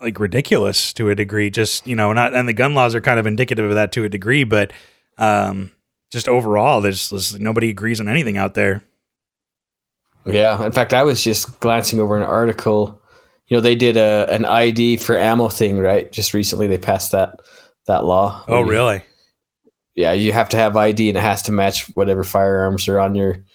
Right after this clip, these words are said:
Speaker 2: on your list.
Speaker 1: So weird.
Speaker 2: And
Speaker 1: Weird.
Speaker 2: and the sheriffs are actually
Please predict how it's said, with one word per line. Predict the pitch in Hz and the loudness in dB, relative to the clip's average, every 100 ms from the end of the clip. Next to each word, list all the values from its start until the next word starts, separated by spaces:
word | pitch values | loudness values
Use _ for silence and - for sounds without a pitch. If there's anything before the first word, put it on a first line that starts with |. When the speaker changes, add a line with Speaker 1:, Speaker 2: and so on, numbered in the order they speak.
| _ - _ | _ -20 _
Speaker 2:
on | - 98 | -6 -2
your | 95 | 0
list. | 98 101 95 - - _ _ - | 0 0 -2 -8 -14 _ _ -12
Speaker 1:
So | - - 113 101 | -8 -4 -2 -2
weird. | 95 104 | -2 0
Speaker 2:
And | 107 107 104 | 0 2 0
Speaker 1:
Weird. | 101 98 - _ _ _ _ _ _ _ _ - | -2 -4 -8 _ _ _ _ _ _ _ _ -4
Speaker 2:
and | 120 113 113 110 | 0 0 0 -2
the | 110 | 0
sheriffs | 101 - 123 185 110 107 - - _ _ _ - | 0 2 2 4 2 0 -4 -6 _ _ _ -4
are | 98 | 0
actually | 101 104 - 110 104 101 - | 2 0 0 0 0 -2 -6